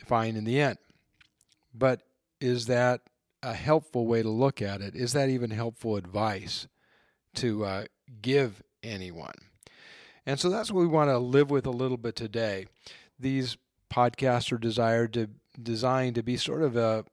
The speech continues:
unhurried, deeper dive into the messages that I'll give on a Sunday morning. It gives us a chance to live with them a little bit more, to linger with what we've talked about.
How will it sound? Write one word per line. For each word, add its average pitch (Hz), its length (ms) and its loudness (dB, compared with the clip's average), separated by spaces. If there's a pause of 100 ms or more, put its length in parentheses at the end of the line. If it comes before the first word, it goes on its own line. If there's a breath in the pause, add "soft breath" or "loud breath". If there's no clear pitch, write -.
(140)
unhurried, 139 720 0 (100)
deeper 143 340 -2
dive 117 540 -2 (400 loud breath)
into 127 760 -2 (340 soft breath)
the 117 120 -4
messages 120 580 -2
that 120 200 0
I'll 120 280 2
give 123 320 -4
on 117 160 -4
a 113 40 -6
Sunday 110 400 -4
morning. 120 460 0
It 110 100 -8
gives 139 200 -4
us 139 100 -8
a 139 80 -6
chance 135 360 -6
to 135 100 -6
live 135 280 0
with 120 120 -4
them 113 180 -6
a 113 40 -6
little 123 260 -4
bit 113 140 -6
more, 120 280 -2
to 110 100 -4
linger 127 600 -2 (380 loud breath)
with 120 120 -6
what 120 180 -2
we've 113 200 -6
talked 117 380 0
about. 92 400 -6